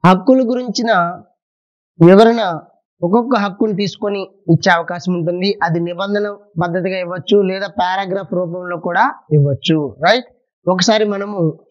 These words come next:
చూద్దాం. So, ఒక్కొక్క హక్కు గురించిన వివరణ ఇప్పుడు ఇవ్వడానికి మనము ట్రై చేద్దాం. మొదటి ప్రాథమిక హక్కుగా ఏ హక్కును చెప్పుకుంటాము?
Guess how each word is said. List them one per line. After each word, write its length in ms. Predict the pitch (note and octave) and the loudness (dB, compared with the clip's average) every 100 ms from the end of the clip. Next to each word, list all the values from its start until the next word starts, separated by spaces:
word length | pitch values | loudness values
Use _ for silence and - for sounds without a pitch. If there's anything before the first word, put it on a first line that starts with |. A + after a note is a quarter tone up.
| F3+ | 2
చూద్దాం. 220 | D#3+ C#3+ - _ _ _ _ - | 2 2 -4 _ _ _ _ 2
So, 80 | G3 | 4
ఒక్కొక్క 360 | G3+ C4+ C4 A3+ | 4 2 0 0
హక్కు 280 | G#3 G3+ | -2 -2
గురించిన 480 | G#3+ G#3 G#3+ G3 G3+ E3+ D#3+ - - | -2 -2 -2 -4 -2 -2 -2 -8 0
వివరణ 360 | D#3+ F3+ G3 F#3+ | 2 2 0 -2
ఇప్పుడు 560 | E3+ E3 G3 C4+ - E3 | -4 -2 0 0 -4 0
ఇవ్వడానికి 480 | D#3+ E3+ E3 E3 | 0 0 -4 -2
మనము 480 | E3 D#3+ G3 C#4 - _ | -2 0 0 0 -6 _
ట్రై 160 | E3 D#3+ | -2 -2
చేద్దాం. 260 | D3 B2+ B2+ _ _ - | -2 -4 -10 _ _ 2
మొదటి 640 | F#3+ G#3 A3+ C4+ G3+ F#3+ | 2 4 0 0 0 -2
ప్రాథమిక 440 | F#3 F#3 G3 A3 G3+ | -2 -2 0 -4 -6
హక్కుగా 340 | G3 G#3 G3+ | -6 -6 -4
ఏ 200 | F#3+ F#3+ | -4 -6
హక్కును 220 | G3+ G#3+ | -6 -6
చెప్పుకుంటాము? 880 | G3 G#3 - G#3+ G#3+ A3+ A#3 B3 B3 | -4 -6 -4 -4 -4 -6 -10 -12 -12